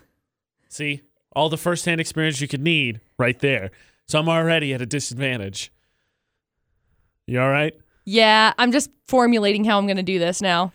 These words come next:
Speaker 1: So here's what happens. We have, like, six minutes now to practice. We've got, uh, the Chainsmokers coming up next, Dua Lipa now.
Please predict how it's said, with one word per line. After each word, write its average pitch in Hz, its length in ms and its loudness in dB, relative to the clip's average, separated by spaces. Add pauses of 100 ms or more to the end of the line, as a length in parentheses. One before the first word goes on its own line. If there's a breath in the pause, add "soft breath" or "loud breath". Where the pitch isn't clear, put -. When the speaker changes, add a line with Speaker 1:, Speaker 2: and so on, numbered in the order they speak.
(140)
Speaker 1:
So 202 320 2
here's 202 280 2
what 208 120 2
happens. 147 680 2
We 165 140 4
have, 180 360 0
like, 160 360 -2
six - 540 -2
minutes 170 360 -2
now 143 160 2
to 131 40 -4
practice. 117 600 -2
We've 139 160 -2
got, 139 380 0
uh, 135 180 2
the 127 100 -6
Chainsmokers 190 720 -2
coming 170 260 -2
up 156 180 -2
next, 135 540 -2
Dua 190 240 2
Lipa 196 340 -2
now. 110 460 -4